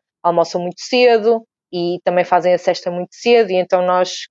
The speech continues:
como estamos em casa, vamos protelando um bocadinho,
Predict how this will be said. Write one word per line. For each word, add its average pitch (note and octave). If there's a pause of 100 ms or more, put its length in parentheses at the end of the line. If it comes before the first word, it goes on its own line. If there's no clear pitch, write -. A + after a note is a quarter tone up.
(100)
como F#3+
estamos F#3
em F#3+
casa, F3+
vamos F3+
protelando F3+
um F#3
bocadinho, C4+